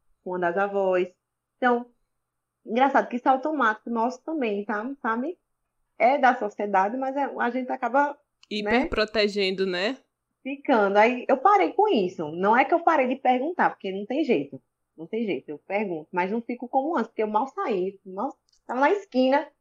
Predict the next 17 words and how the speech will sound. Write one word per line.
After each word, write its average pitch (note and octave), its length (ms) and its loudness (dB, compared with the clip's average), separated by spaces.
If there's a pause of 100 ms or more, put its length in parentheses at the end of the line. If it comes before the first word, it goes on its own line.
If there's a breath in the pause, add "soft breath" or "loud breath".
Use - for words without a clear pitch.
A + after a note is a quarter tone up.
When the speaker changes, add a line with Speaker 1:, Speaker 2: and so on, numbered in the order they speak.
Speaker 1:
"Tá G#3 80 -2
tudo G3+ 220 -10
bem?" F#3+ 260 -2 (380)
<laughs> F#4+ 640 4 (720)
Então, A#3+ 160 0
assim, B3+ 400 -4 (1000)
gente, D#4+ 880 0 (100)
tem F4+ 200 0
pai, C4 640 2 (340)
tem A#3+ 180 -2
a, A#3 200 -4 (120)
tem A3+ 100 -6
a A3+ 80 -2
avó, G#3+ 400 0
tem G#3 160 -4
alguma G3+ 320 -2
amiga. F#3+ 400 -4